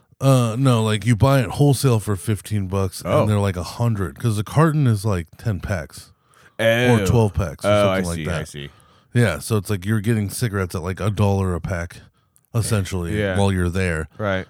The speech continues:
Speaker 1: And you go around and you turn, you sell 'em for, like, ten dollars a pack.
Speaker 2: Mm-hmm.
Speaker 1: You know, so usually you pay it off in the first two packs, and then the rest of the carton's profit.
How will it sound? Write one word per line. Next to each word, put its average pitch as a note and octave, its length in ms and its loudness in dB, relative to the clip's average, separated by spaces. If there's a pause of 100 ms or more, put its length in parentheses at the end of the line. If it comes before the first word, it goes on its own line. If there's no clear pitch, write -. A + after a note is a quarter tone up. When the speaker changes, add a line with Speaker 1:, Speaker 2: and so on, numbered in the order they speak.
Speaker 1:
And G#2+ 180 0
you G#2 120 2
go G#2+ 160 4
around G2+ 300 4
and F#2+ 80 0
you F2 60 -2
turn, F#2 360 -2
you A2 80 -2
sell A#2 280 0
'em F#2 120 0
for, F2+ 120 -6
like, F#2 140 -4
ten A2+ 200 -2
dollars F2 280 -2
a E2 60 -8
pack. D#2+ 260 -6 (180)
Speaker 2:
Mm-hmm. E2 440 -14 (420)
Speaker 1:
You G#2+ 80 0
know, F#2+ 180 0
so F#2+ 360 -2
usually C3+ 460 4
you A#2 120 4
pay A#2+ 240 2
it G#2+ 80 2
off G#2+ 220 2
in G2+ 60 -2
the F#2 80 -4
first G2 300 -6
two F2+ 220 -2 (140)
packs, - 400 -6
and F2+ 120 -4
then F2 100 -4
the F2+ 80 -4
rest F2+ 160 -4
of F2 60 -10
the E2+ 60 -12
carton's E2+ 300 -8
profit. F2+ 340 -8